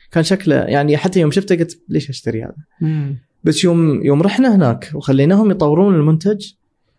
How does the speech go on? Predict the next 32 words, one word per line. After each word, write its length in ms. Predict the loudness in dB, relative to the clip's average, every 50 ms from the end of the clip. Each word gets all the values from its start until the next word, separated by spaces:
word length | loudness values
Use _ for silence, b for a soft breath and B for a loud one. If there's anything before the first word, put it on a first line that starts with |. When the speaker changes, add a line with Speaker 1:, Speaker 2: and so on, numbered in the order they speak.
| _ _ _ -6
Speaker 1:
آه، 240 | -4 -2 0 0 0 0 0
واشتغلنا 560 | -2 -2 -2 -2 0 0 0 2 2 2 2
وياهم. 460 | 2 2 2 2 2 0 0 -4 -4 -6 -6
حتى 240 | -4 -2 0 0 0
أتذكر 440 | 0 0 -2 -4 -2 -2 -2 0
يوم 180 | 0 -2 -2 -2
كنا 180 | -2 0 0 2
نقصقص 560 | 2 2 0 0 -2 -4 -4 -6 -4 -2 0
الجلد 840 | -2 0 -2 -4 -6 -10 -12 -14 -4 0 2 2 2 2 2 2 0
ونراويهم 520 | 0 0 0 0 0 2 2 2 0 0
كيف 220 | 0 -2 -2 0
يركبون، 680 | 0 -2 -2 -2 -2 0 0 2 2 2 0 -2 -4 -6 B B B B B B -8 -8 -6 -4
حتى 320 | -4 -4 -2 0 0 0
أتذكر 480 | 0 0 0 -2 -4 -2 -2 0 0 2
ويوهم 560 | 2 2 4 4 4 2 2 2 0 0 0
يوم 140 | 0 0 0
شافوا 340 | 0 0 0 -2 0 0 0
النعال 380 | 0 2 2 2 2 2 2
الأصل-، 460 | 2 2 2 0 -2 -4 -6 -8 -14 -12
الأصلي 720 | -6 -4 0 0 2 2 0 -2 -4 -4 -4 -4 -4 -4 -6 -6 -8 -8 -4 -2
أول 220 | 0 0 2 2
مرة، 240 | 2 0 0 -2 -6 -12
يعني، 260 | -12 -12 -12 -12 -10
شافوا 300 | -6 -4 -4 -2 -2 -2
النعال، 380 | -2 -2 -2 -2 -2 -2 -4 -6 B B B B B
<laughs> 280 | B B B -4 0 0
مسكوا 340 | 0 0 0 -2 -4 -2 0
قالوا: 220 | 0 2 0 0 -2 -4 B B B B -2
"هذا 160 | -2 0 2
نعال 460 | 2 0 0 0 -2 -2 -4 -6 -6 -2
تلبسونه؟ 480 | 0 0 0 0 0 0 0 2 2
يعني 360 | 2 2 0 0 -2 -4 -6